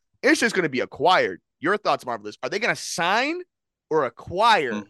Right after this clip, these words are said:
Speaker 1: talent for this baseball team and their new manager?
Speaker 2: Well, if they sign, that's what I'm leaning towards, 'cause if they trade, what are they gonna do? Tr-, trade Pete Crow Armstrong, uh, you know, and,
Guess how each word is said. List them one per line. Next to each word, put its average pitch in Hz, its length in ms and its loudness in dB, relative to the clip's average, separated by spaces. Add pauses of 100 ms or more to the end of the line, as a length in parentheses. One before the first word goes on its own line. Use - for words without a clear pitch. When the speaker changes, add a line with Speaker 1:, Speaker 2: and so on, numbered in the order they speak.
(220)
Speaker 1:
talent 143 440 -4
for 131 100 -6
this 120 220 -6
baseball 113 360 -6
team 123 160 -10
and 123 140 -2
their 120 80 0
new 120 140 -6
manager? 107 500 -10 (180)
Speaker 2:
Well, 127 160 0 (760)
if - 100 -12
they 123 100 -6
sign, 135 600 2 (380)
that's 110 240 0
what 123 100 0
I'm 107 140 0
leaning 127 260 -2
towards, 101 260 -4
'cause 107 200 -8
if 110 120 -8
they 107 220 0 (240)
trade, 131 340 2
what 110 200 0
are 117 80 2
they 110 80 -2
gonna 107 100 -2
do? 92 140 -4
Tr-, - 180 -12
trade 107 320 -4
Pete 120 220 -6
Crow 104 160 0
Armstrong, 123 640 0 (560)
uh, 95 340 -4
you 110 80 -8
know, 101 140 -2
and, 95 320 -2